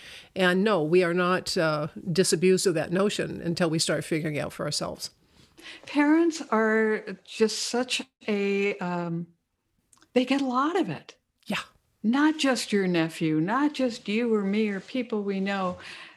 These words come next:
Speaker 2: Parents in general get a lot of projection. They, maybe some of them give it out too, I don't know. But there, it's just a natural, uh, thing because of the influence that they have on us so early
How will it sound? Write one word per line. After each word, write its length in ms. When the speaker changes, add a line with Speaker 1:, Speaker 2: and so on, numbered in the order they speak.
Speaker 2:
Parents 500
in 180
general 580
get 180
a 80
lot 460
of 180
projection. 800
They, 80
maybe 280
some 180
of 80
them 160
give 180
it 80
out 320
too, 320
I 80
don't 160
know. 60
But 160
there, 180
it's 260
just 280
a 120
natural, 1400
uh, 220
thing 400
because 440
of 120
the 100
influence 540
that 220
they 180
have 400
on 160
us 160
so 220
early 600